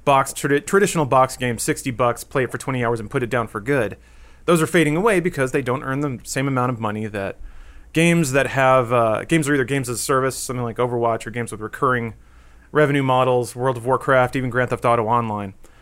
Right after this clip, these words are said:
These things are starting to earn crazy amounts of revenue that a sixty dollar release that gets forgotten in two months just cannot compete with. Uh,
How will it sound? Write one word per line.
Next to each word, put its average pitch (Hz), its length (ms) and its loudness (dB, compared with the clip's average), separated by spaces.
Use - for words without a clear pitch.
These 180 180 4
things 190 160 0
are 156 80 2
starting 143 340 2
to 127 280 -6
earn 143 260 2
crazy 214 560 -2
amounts 165 300 0
of 135 100 -2
revenue 131 460 0
that 107 420 -4
a 127 120 -4
sixty 180 340 0
dollar 143 240 4
release 127 320 0
that 131 100 -2
gets 120 160 -6
forgotten 117 400 0
in 110 80 -6
two 123 140 -6
months 117 240 -4
just - 260 -12
cannot 127 460 0
compete 120 360 -8
with. - 260 -10
Uh, 185 340 4